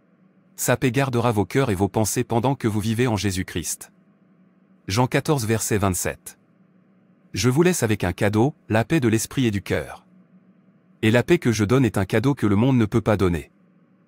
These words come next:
Alors ne soyez pas troublés ou effrayés. Vous voyez,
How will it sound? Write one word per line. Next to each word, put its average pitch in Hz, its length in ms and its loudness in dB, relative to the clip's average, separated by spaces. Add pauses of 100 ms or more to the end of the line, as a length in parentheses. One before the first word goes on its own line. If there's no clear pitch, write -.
(400)
Alors 139 280 4
ne 110 80 4
soyez 135 320 2
pas 143 160 0
troublés 131 340 0
ou 127 100 4
effrayés. 85 480 -4 (960)
Vous 110 120 -2
voyez, 113 360 2